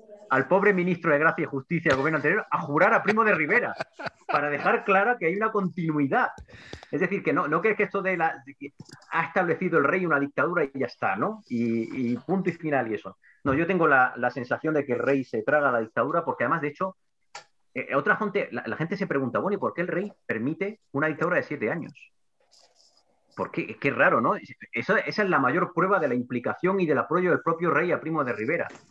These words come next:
Nadie piensa que Primo de Rivera suspende la Constitución y al suspender la Constitución ha suspendido también las facultades constitucionales del rey de nombrar y separar los ministros.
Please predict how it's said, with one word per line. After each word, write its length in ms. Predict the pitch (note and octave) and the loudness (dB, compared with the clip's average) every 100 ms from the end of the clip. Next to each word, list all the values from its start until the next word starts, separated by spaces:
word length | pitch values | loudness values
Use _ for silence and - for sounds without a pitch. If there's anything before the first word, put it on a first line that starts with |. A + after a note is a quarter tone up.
| - | -2
Nadie 260 | F3 G#3 | 2 2
piensa 460 | G3 G3+ F#3+ G#3 B3 _ _ _ _ | 2 2 2 -2 -6 _ _ _ _
que 120 | A2+ | -4
Primo 220 | G#2 E3 | 0 2
de 80 | F3+ | 4
Rivera 280 | E3 F3 G3+ | 2 0 0
suspende 420 | - A#2 - F3 | -2 -6 -4 0
la 120 | D#3 B2 | 0 -2
Constitución 640 | - A2 G#2 G2+ E3 A#2 - | -4 -8 -8 -4 -4 -4 -4
y 80 | |
al 80 | G#2+ | -4
suspender 460 | - A2+ G#2 G#2+ F#3+ | -4 -8 -6 -2 -2
la 120 | D3+ | -2
Constitución 600 | G2+ F#3 D#3+ - C#3+ E3 - _ _ | -4 -8 -8 -4 -4 -4 -14 _ _
ha 80 | B2 | -4
suspendido 440 | D#3+ E3 C#3+ D#3 | -2 -2 -2 0
también 260 | C#3+ B2+ D#3 | 0 0 0
las 140 | C#3 | -2
facultades 640 | - A2+ A2+ G2+ D3+ E3 E3 | -2 -4 -4 -2 -2 -2 -4
constitucionales 640 | B2+ - A2+ G#2+ C3+ D#3+ | -6 -6 -6 -2 0 0
del 120 | C#3 | 0
rey 200 | A2+ C#3+ | 0 -2
de 120 | D#3 A#2+ | -2 -2
nombrar 420 | G#2 G#2 D#3 F3+ | -4 -2 -2 -4
y 60 | A#2+ | -8
separar 400 | A#2+ - B2+ D3+ | -6 -2 0 -2
los 140 | B2 | -4
ministros. 400 | G2+ C3 - - | -6 -6 -8 -18